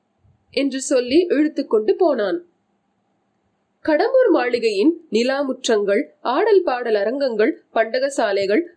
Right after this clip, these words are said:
பளிங்கு மண்டபங்கள், மாட கோபுரங்கள், ஸ்தூபி கலசங்கள்,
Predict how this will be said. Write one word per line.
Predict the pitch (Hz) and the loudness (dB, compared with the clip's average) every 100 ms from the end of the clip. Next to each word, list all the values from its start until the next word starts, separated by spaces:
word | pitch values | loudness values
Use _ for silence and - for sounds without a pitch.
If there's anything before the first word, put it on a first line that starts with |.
| - | -4
பளிங்கு | 294 392 480 370 | 2 2 4 2
மண்டபங்கள், | 247 226 208 196 202 339 - | 2 0 -2 0 0 0 -2
மாட | 196 196 240 254 | -4 -2 -2 -2
கோபுரங்கள், | 220 240 254 220 247 | -2 0 -2 0 -2
ஸ்தூபி | 302 - 339 403 392 | -2 0 2 4 4
கலசங்கள், | - 240 - 262 202 185 320 | 2 -2 0 -2 0 0 -2